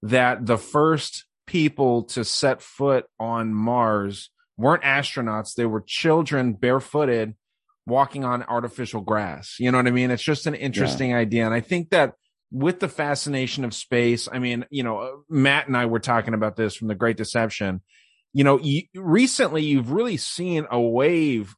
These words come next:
Speaker 1: of nasa fans. I mean, you know, space is just something that people are obsessed with. And, uh, obviously that's always been the case,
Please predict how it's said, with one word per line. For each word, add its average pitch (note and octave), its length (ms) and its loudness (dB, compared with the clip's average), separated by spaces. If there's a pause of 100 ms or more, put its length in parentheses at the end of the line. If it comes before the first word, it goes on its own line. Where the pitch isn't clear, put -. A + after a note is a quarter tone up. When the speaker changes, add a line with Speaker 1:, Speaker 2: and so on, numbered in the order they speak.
Speaker 1:
of A#2 500 -2
nasa A#2 560 -2
fans. E2 600 -8
I B2+ 60 0
mean, B2+ 240 4
you C3+ 120 4
know, B2 360 2
space F#3 540 0
is G#2+ 160 -2
just - 360 -2 (400)
something E3 260 0
that C3 120 0
people D3+ 260 2
are A2+ 80 6
obsessed A#3+ 500 0
with. F#2+ 260 -4
And, C3+ 160 -2
uh, C#3+ 160 -2 (220)
obviously D#3 500 0
that's C3+ 200 -2
always D#3+ 340 2
been C#3 200 -4
the G#2 80 -8
case, E3 580 0